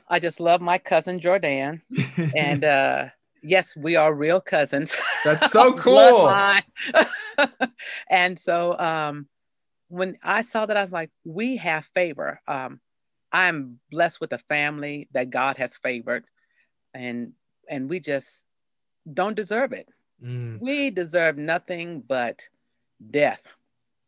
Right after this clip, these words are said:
Speaker 1: because of our sinful lives. And, and Jesus Christ came, showed us favor,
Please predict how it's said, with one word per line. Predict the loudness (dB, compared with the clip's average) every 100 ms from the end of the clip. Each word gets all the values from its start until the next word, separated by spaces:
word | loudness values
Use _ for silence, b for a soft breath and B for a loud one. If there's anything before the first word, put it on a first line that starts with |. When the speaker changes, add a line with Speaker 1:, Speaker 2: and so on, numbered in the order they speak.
| _
Speaker 1:
because | -8 -4 -4
of | -2
our | -4
sinful | -4 -8 -8 -6
lives. | -4 -4 -6 -8 -12 -12
And, | -12 -14 _ -12
and | -10 -10
Jesus | -12 -14 -14
Christ | -2 0 0 -6
came, | -10 -10 -10 -14 -16 _ _ _
showed | _ 0 2 0
us | -2
favor, | -2 -2 -4 -10